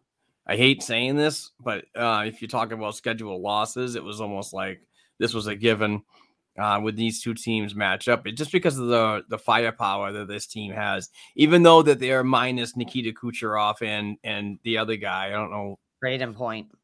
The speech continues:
Speaker 1: Yeah, Brayden Point. They, they still, the, the Tampa Bay Lightning depth is still unbelievable, and they can come at, still come at you in waves that, of offensive freaking, you know,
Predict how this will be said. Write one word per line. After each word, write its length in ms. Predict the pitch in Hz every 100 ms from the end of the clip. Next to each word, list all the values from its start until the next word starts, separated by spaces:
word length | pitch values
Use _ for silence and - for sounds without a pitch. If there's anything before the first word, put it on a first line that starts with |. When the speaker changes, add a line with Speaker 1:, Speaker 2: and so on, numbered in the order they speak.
| _ -
Speaker 1:
Yeah, 220 | 131 107
Brayden 320 | 113 117 113
Point. 420 | - 120 101 101 -
They, 180 | 127 139
they 260 | 143 151 160
still, 380 | - - 165
the, 200 | 156 135 - _ - -
the 140 | 127 135
Tampa 240 | 180 180
Bay 200 | 156 147
Lightning 420 | 131 131 123 110 -
depth 360 | 123 120 -
is 120 | 104 90
still 440 | - 123 117 113
unbelievable, 840 | 113 117 107 101 110 110 95 92 - - - -
and 120 | 113
they 80 | 117
can 140 | 117
come 180 | 120 131
at, 160 | 131 -
still 260 | - 175
come 160 | 185 127
at 160 | 113
you 160 | 113 120
in 140 | 113
waves 560 | 110 127 135 87 85 -
that, 280 | 110 101 -
of 300 | 113 110 110
offensive 640 | - 107 - 110 - 107 -
freaking, 500 | 110 104 104 101 95
you 100 | -
know, 280 | 107 95 95